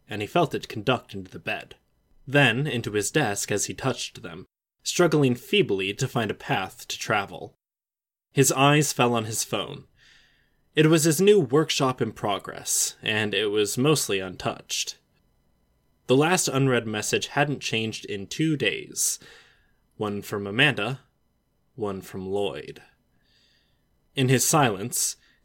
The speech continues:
hearing word from his mother about where he'd been going last, they'd concluded that he'd died.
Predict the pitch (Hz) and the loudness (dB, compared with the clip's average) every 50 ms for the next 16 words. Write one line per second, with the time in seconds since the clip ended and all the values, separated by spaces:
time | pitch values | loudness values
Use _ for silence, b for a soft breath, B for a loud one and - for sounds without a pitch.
0 | b _ - 143 135 135 131 123 117 139 151 156 143 - - 131 127 117 - 127 | b _ 0 2 4 4 4 4 4 4 4 4 2 0 0 0 0 0 0 0
1 | 131 131 120 101 98 101 101 95 107 107 101 107 104 101 - 110 104 - - 101 | 2 2 4 4 4 4 2 2 0 0 0 0 0 0 -2 -4 -4 -4 -4 -6
2 | 101 - 117 120 120 113 101 95 92 87 92 101 117 117 - - - - b b | -2 0 2 2 2 2 0 -2 -6 -8 -10 -8 -6 -4 -4 -6 -6 -8 b b
3 | b b b b b b b b b _ _ _ _ _ _ _ - 139 139 135 | b b b b b b b b b _ _ _ _ _ _ _ 0 2 2 2
4 | - - 107 104 - - 104 101 101 117 113 - 117 123 127 127 120 123 127 127 | -2 -4 -6 -6 -2 -2 0 0 0 0 -2 -2 -2 -2 -4 -4 -2 -2 0 0
5 | 127 110 101 98 90 | 0 0 0 -2 -4